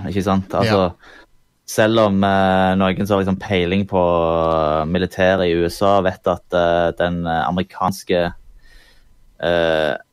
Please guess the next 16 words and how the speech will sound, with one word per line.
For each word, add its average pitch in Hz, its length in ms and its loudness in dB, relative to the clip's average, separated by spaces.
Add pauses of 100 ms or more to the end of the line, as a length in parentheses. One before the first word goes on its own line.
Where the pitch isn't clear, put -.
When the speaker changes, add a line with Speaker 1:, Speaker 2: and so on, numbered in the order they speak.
(100)
Speaker 1:
amerikanske 107 560 -2
marinen 95 720 0 (220)
er 92 160 0
jo 92 60 2
de 92 160 0
som 95 200 -2
har, 87 400 -2
eh, 82 1040 0
F - 120 -14
atten, - 440 -6 (500)
eh, 82 960 -2
og 85 160 -6
ikke 92 400 -2
på - 80 -8
en 90 80 -4
måte, 87 240 -6